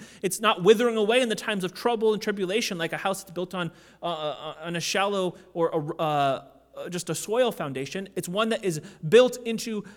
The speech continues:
uh, a deeper depth. It is connected to the true source of life. It is able to withstand trials and difficulties. He says, "If you hear my words and do them, you will have a firm foundation."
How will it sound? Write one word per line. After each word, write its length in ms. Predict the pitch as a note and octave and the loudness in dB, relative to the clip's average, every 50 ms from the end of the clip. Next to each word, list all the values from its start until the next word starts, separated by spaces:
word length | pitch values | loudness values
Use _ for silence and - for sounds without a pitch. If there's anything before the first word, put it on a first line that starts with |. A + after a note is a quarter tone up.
| - - | -8 -2
uh, 240 | F3 E3+ E3 D#3 C#3+ B2 | 2 2 2 2 2 0
a 120 | D#3 E3+ | -2 -2
deeper 720 | E3+ D#3 C3+ - A#3 C4 B3 B3+ - G3 F#3+ F3+ D#3+ - - - - _ D#3+ C#3+ | -2 -2 -4 -4 -2 -4 -4 -4 -4 -2 -2 -2 -2 -4 -8 -14 -18 _ -2 2
depth. 400 | - B3 B3+ F#3 - - - - - - - | 4 4 4 2 -2 -6 -16 -20 -20 -14 -4
It 80 | G3+ | -2
is 120 | G#3 G3+ G3+ | 0 0 0
connected 960 | - - - A3 G3+ F#3+ F#3+ G#3 A#3+ B3+ - - A3 F#3 E3+ D#3+ E3+ - - | -4 -6 -6 -4 -4 0 2 2 2 2 0 0 0 0 0 -2 -4 -8 -12
to 320 | - - A3 G#3 F#3+ F3+ - - - | -8 -6 -6 -6 -6 -6 -10 -12 -12
the 160 | D#3+ D#3+ D#3 | -8 -8 -6
true 360 | - - - - B3 B3+ B3 | -6 -6 -4 -2 0 0 0
source 260 | - - A#3 A3+ G#3+ | 0 0 -2 -4 -4
of 100 | - F#3+ | -4 -4
life. 220 | F#3 G#3+ A3 G#3 G#3 | -2 -2 -2 -2 -2
It 80 | F#3 | -2
is 100 | F#3 F3+ A3+ - | -2 -4 -4 -6
able 280 | A3 A#3 C4 A#3+ A3 A#3+ | -6 -4 -4 -2 -2 -4
to 120 | A#3 G#3 | -4 -4
withstand 640 | F3 F3 F#3+ F3+ - - - A#3+ B3 B3 A#3 F#3+ E3 | -2 -2 -2 -2 -2 -2 -2 -2 -2 -2 -2 -4 -6
trials 440 | - - A3+ A3 B3 A#3+ A3+ G#3+ - | -6 -6 -2 -2 0 0 0 -2 -2
and 100 | F#3 F3 | -6 -6
difficulties. 960 | E3+ A3+ G#3+ - A3+ G#3 - F3+ D#3 - - B2 A2 G2+ - - - - - - _ _ _ _ _ _ _ _ _ _ _ _ _ _ _ _ _ _ _ _ _ _ _ _ _ _ _ _ _ _ _ _ _ _ _ _ - _ | -4 -6 -4 -4 -6 -4 -4 -6 -6 -8 -10 -14 -16 -16 -18 -20 -20 -20 -20 -20 _ _ _ _ _ _ _ _ _ _ _ _ _ _ _ _ _ _ _ _ _ _ _ _ _ _ _ _ _ _ _ _ _ _ _ _ -18 _
He 80 | - F#3 | -6 -4
says, 180 | E3+ F#3 E3+ - - - - | -2 -2 -4 -4 -8 -10 -10
"If 100 | G#3 E3+ | -6 -4
you 100 | F#3 F#3 | -2 -2
hear 220 | - - C4+ D4 | 0 2 2 4
my 160 | C4+ C4+ A#3+ | 4 4 2
words 340 | A#3 A3+ B3 A#3+ A#3+ A3 - - | 2 4 4 4 4 2 0 -4
and 200 | - G3 F3 D#3 | -6 -6 -4 -2
do 220 | G3+ A#3+ C4 B3 | 0 0 0 2
them, 320 | F#3 D#3+ C3 A#2 G#2+ G#2 - _ _ _ _ | 2 0 -2 -4 -8 -14 -20 _ _ _ _
you 200 | E3+ E3+ G#3 A3+ | -10 -6 -6 -2
will 140 | A3 A3 G#3 | -2 -2 -2
have 180 | F#3+ G3+ F3+ | -2 -4 -6
a 60 | F3+ | -6
firm 320 | - - - G#3+ G#3 G3 F3+ | -8 -8 -6 -6 -6 -6 -8
foundation." 580 | - F3 E3+ E3 D#3 E3 E3+ E3 - - B2 | -8 -6 -6 -4 -4 -4 -4 -4 -6 -10 -16